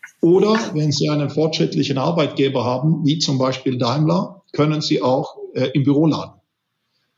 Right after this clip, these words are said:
Und der Schnellladecase ist eher der Use Case, ich fahre lange Distanzen und ich fahre vielleicht in Urlaub, das passiert nicht so oft. Und sollte ich einen Beruf haben heute, wo ich fünfzig, sechzigtausend Kilometer pro Jahr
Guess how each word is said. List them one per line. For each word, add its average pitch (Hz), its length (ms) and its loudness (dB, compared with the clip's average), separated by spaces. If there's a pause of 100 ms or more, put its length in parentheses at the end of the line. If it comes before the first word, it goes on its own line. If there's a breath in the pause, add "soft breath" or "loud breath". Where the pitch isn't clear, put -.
(260)
Und 143 420 2 (180)
der 135 380 0
Schnellladecase 156 1200 -2
ist - 320 -4
eher 143 600 0
der 131 100 2
Use 143 320 2
Case, 131 320 -2
ich - 140 -8
fahre 135 320 -2
lange 139 440 2
Distanzen 139 680 0
und 127 240 -4
ich - 100 -8
fahre 135 280 0
vielleicht 135 340 0
in 143 160 -4
Urlaub, 143 440 2
das 147 180 -4
passiert 143 420 -2
nicht 139 240 -4
so 143 300 2
oft. 123 240 -2 (720)
Und 135 160 -2
sollte 180 340 4
ich 180 160 -4
einen 147 280 0
Beruf 143 480 2
haben 120 420 -2
heute, 131 600 0
wo 131 180 2
ich 135 160 2
fünfzig, 160 460 2
sechzigtausend 135 720 -2
Kilometer 131 460 -2
pro 131 160 0
Jahr 127 200 4